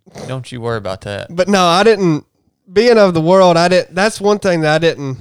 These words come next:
Speaker 1: Well, y'all might be confused about, we're talking about being of the world, being out in the world, right? When you go out into a big city,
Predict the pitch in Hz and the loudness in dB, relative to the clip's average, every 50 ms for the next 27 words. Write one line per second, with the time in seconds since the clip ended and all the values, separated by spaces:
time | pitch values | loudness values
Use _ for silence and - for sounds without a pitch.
0 | - - _ _ _ - 175 185 165 - - 170 220 262 302 311 302 294 247 165 | -16 -20 _ _ _ -6 -4 -4 -4 -4 -4 -2 -2 0 0 -2 -2 -2 -4 -4
1 | 151 165 170 170 - - 151 139 135 120 - 156 156 151 139 127 120 107 - 127 | -4 -4 -4 -4 -6 -8 -10 -10 -10 -12 -10 -10 -8 -6 -6 -8 -8 -10 -12 -8
2 | 110 117 113 110 95 123 120 123 120 - 139 131 123 117 120 110 104 104 113 110 | -4 -2 -2 -2 -4 -6 -8 -10 -10 -8 -6 -4 -4 -6 -6 -12 -10 -6 -6 -6
3 | 98 - - 110 - 143 131 127 123 120 113 - 123 123 110 107 104 113 107 107 | -6 -6 -10 -12 -10 -8 -6 -6 -6 -8 -8 -8 -8 -8 -8 -8 -10 -10 -8 -6
4 | 110 113 113 113 107 101 98 92 101 - - _ 175 147 139 139 135 127 - 78 | -6 -6 -6 -6 -6 -8 -8 -10 -12 -14 -18 _ -14 -10 -6 -6 -6 -6 -6 -6
5 | 123 123 120 - _ - 127 131 127 123 117 113 113 113 107 117 120 120 117 110 | -6 -6 -6 -6 _ -10 -12 -10 -10 -12 -12 -12 -10 -8 -6 -6 -4 -4 -4 -4
6 | 104 104 101 107 113 123 131 131 - - _ _ _ _ _ _ _ _ _ - | -6 -6 -6 -4 -4 -4 -4 -4 -8 -14 _ _ _ _ _ _ _ _ _ -10
7 | 131 170 180 185 214 285 330 320 - 392 359 294 254 240 254 247 220 - 180 202 | -8 -6 -6 -4 -4 -4 -4 -4 -4 -4 -2 -2 -2 -2 -2 -4 -4 -6 -8 -8
8 | 202 196 190 214 220 190 156 139 131 127 165 175 165 147 - - - - 170 175 | -8 -8 -8 -6 -4 -4 -4 -4 -4 -6 -6 -8 -8 -10 -14 -16 -12 -8 -8 -6
9 | 170 170 170 170 165 165 165 | -6 -6 -6 -8 -8 -10 -12